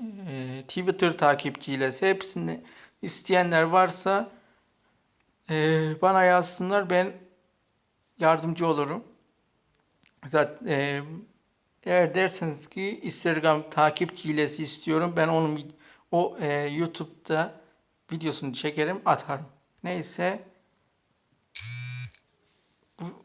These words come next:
bu çok kolay. Ödeme talebi, referans sistemi. Bakın referans sistemi de nasıl bir şey? Referans sistemini gösterelim. Her yerde aynı.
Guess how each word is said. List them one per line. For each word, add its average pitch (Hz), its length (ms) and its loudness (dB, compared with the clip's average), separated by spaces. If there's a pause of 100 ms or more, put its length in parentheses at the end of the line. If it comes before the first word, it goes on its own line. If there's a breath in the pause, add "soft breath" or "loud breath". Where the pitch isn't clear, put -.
(180)
bu 202 440 -4 (600)
çok 202 320 2
kolay. 165 340 2 (1160)
Ödeme 170 360 0
talebi, 139 580 -4
referans 160 420 4
sistemi. 151 420 -4
Bakın 147 260 6
referans 180 360 2
sistemi 156 540 -2
de 160 100 4
nasıl 175 280 2
bir 131 60 -12
şey? - 360 -2 (400 loud breath)
Referans 180 320 2
sistemini 151 640 -4 (460)
gösterelim. 139 800 -2 (2500)
Her 214 220 2
yerde 170 380 4
aynı. 131 300 4